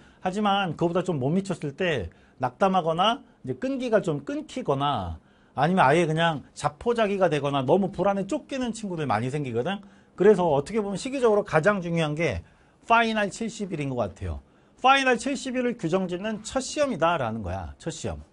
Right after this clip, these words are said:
선생님 어떤 생각을 하냐면 수능이 십일월에 있잖아요.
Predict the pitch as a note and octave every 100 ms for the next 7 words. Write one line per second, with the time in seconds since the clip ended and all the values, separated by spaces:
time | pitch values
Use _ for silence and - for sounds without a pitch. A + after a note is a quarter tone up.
0 | _ - - - - B3+ A3+ D#3 C4 A#3+
1 | B3 A3+ A3 B3 G#3+ E3 E3 B2 F2+ E2
2 | D#2+ _ _ _ _ - C4+ D4 C#4+ C#4
3 | C4 D4 D#4+ C#4 D3+ C#3+ C3 C#3+